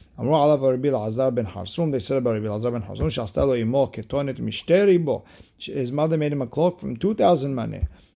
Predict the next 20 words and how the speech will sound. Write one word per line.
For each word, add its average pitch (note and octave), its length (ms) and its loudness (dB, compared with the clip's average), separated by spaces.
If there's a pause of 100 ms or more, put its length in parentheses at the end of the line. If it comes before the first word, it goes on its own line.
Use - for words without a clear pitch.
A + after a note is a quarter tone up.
(400)
ולא A#2 540 6
הניחו D3 680 4
אחיו D3+ 360 2
הכהנים C#3+ 480 0
ללובשה, B2 500 -2
and A#2 80 -2
his G2+ 120 -4
brothers, C3+ 480 4
the G#2+ 100 -6 (160)
other D3 260 0
כהנים, C#3+ 380 0
didn't D3 200 -2
let B2+ 120 0
him A2 120 0
wear G2+ 180 -2
it, - 160 -4
מפני E3+ 680 2
נראה D3 320 0
כארון, B2+ 420 0
because A#2+ 320 -2